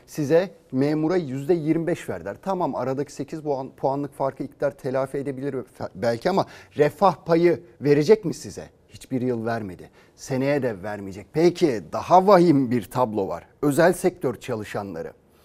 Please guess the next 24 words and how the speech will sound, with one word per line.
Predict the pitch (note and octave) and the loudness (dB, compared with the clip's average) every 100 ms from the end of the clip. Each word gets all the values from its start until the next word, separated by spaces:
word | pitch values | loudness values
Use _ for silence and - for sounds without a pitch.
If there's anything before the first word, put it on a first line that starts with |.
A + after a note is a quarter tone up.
| _ - - - | _ -20 -4 4
Özel | C#3 E3+ G3+ | 6 6 6
sektörde | - F#3+ - D#3+ C3 B2 G#2 | 4 0 2 2 4 2 -2
yüzde | B2+ F3+ D#3+ | -2 0 6
otuza | G3 D#3+ F3 D#3 F#3 | 6 6 0 0 0
üçe | - C3+ - A3+ | -2 -8 4 4
göre | F#3 F#3 D#3 - - - | 6 4 4 0 -8 2
enflasyon | F3 F3 D#3+ E3 D#3+ F3+ - - | 4 4 4 2 4 -2 -2 -2
alacaksınız. | C3 C3 A2+ G#2 - G2+ F2 - - _ _ _ _ _ _ _ _ - | 2 2 0 -4 -8 -12 -12 -16 -20 _ _ _ _ _ _ _ _ 4
Enflasyon | F3+ F#3+ G3 F#3 A#3 A3+ | 4 6 6 6 4 2
çık-, | A3+ E3+ - - | 0 -8 -10 -8
şey, | - D3+ | 0 0
zam | A#2 D3+ C#3 | 4 4 4
alacaksınız. | A#2+ A2 G2+ A#2 G#2+ | 2 -2 -6 -8 -2
Enflasyon | G#3+ A3 A3 G#3 G#3+ | 0 2 2 2 0
çıktı | G3+ - - | -2 -6 -6
yüzde | G#3 G3+ D3+ A3 | -2 0 6 8
elliye. | F#3+ F3 F3+ D#3 G2 - - _ _ _ | 8 6 4 2 2 -12 -20 _ _ _
Sizin | - D#3+ A3 A3 | -6 2 4 4
patronunuz | - G3 - G3 G3+ F#3+ - - | 2 0 4 4 6 4 2 -8
yüzde | C#3+ F3 C#3+ | -2 0 8
elliye | G3 F3 F#3 G3 | 8 8 6 4
tamamlayacak | F#3 E3 F3 F3+ F3+ E3+ G#3+ G3+ | 2 -2 0 0 -2 0 -2 -2
mı | D3 | -4
bunu? | G#2 F2 | -4 -12